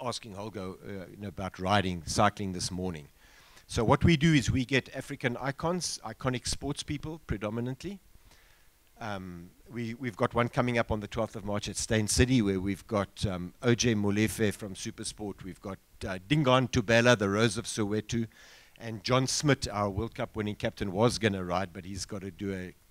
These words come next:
dads and lads camp with his son on that weekend. So I'm gonna replace him, I think, with Matthew Booth. But ordinary punters like us that are weekend warriors, we will put some money in to come and ride with icons like that.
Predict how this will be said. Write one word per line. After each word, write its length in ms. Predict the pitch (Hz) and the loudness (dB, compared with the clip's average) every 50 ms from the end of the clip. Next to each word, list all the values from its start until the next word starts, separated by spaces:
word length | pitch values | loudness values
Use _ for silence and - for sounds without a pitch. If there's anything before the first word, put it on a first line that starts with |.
| - - - | -20 -14 -8
dads 300 | 98 98 101 95 - 104 | -6 -6 -6 -6 -8 -12
and 120 | 95 90 | -12 -10
lads 300 | 95 95 98 92 - - | -10 -10 -8 -8 -10 -8
camp 320 | - - 117 101 87 - | -6 -4 -6 -6 -6 -8
with 160 | - 98 - - | -12 -12 -12 -12
his 200 | 92 90 80 - | -14 -12 -10 -8
son 460 | - - - 110 95 82 78 73 - _ _ - - - - _ - - - | -8 -4 -4 -4 -4 -4 -8 -14 -20 _ _ -20 -20 -20 -20 _ -20 -18 -16
on 120 | 107 101 | -14 -12
that 200 | 98 95 - - | -12 -12 -12 -12
weekend. 320 | 104 98 87 - 95 85 - | -12 -12 -12 -14 -14 -12 -12
So 260 | - 101 92 90 90 - | -12 -12 -12 -14 -16 -16
I'm 100 | 90 95 | -16 -16
gonna 240 | 95 95 98 95 95 | -14 -14 -14 -12 -14
replace 420 | 98 95 - - 113 110 - - | -14 -12 -8 -6 -4 -4 -4 -6
him, 120 | 107 98 92 | -6 -8 -10
I 60 | 90 | -10
think, 260 | - - 123 107 - | -10 -10 -12 -10 -10
with 160 | 110 98 - | -12 -12 -10
Matthew 340 | 101 101 98 - - 123 110 | -10 -10 -8 -6 -6 -6 -6
Booth. 360 | - - 107 127 156 - - - _ _ - - - - - - - - _ _ _ - | -4 -4 -4 -4 -4 -6 -12 -20 _ _ -20 -20 -20 -20 -20 -20 -20 -20 _ _ _ -6
But 200 | 131 - - - - | -6 -6 -6 -6 0
ordinary 380 | 170 180 185 185 196 185 180 175 | 2 2 2 2 0 -4 -4 -6
punters 520 | - _ 175 170 160 - - 160 131 120 | -6 _ -6 -6 -4 -4 -6 -6 -4 2
like 240 | 127 123 123 - - 127 | 2 4 4 2 2 2
us 220 | 156 - - - - | 2 4 4 2 2
that 140 | 127 123 | 2 2
are 120 | 117 117 110 | 2 2 2
weekend 400 | 104 120 139 - - 151 143 120 | 2 2 2 2 2 2 4 6
warriors, 600 | 107 113 117 117 120 120 117 110 - - - - | 8 8 8 8 8 8 8 6 2 -2 -4 -6
we 500 | 104 98 113 117 123 123 123 131 139 - - - - - - | -2 0 2 4 4 4 2 0 -6 -10 -18 -20 -20 -16 -10
will 240 | 123 117 110 101 - _ _ _ _ _ _ _ _ _ | -8 -6 -6 -8 -10 _ _ _ _ _ _ _ _ _
put 160 | - 147 - | 4 4 4
some 220 | - 147 127 113 110 | 4 2 4 4 4
money 260 | 113 117 117 123 127 | 2 2 2 0 0
in 80 | 120 113 | -4 -6
to 120 | - 120 | -8 -10
come 180 | - - 123 117 | -10 -8 -6 -6
and 160 | 110 104 95 | -6 -6 -4
ride 320 | 95 95 101 104 107 - | 0 2 2 2 2 2
with 160 | - 101 - - | 0 -2 -4 -4
icons 480 | - 107 110 - - 104 98 92 - - | -8 -10 -10 -10 -10 -10 -10 -10 -10 -10
like 240 | 87 85 87 - - | -10 -12 -12 -12 -12
that. 240 | 85 110 131 - | -10 -10 -10 -10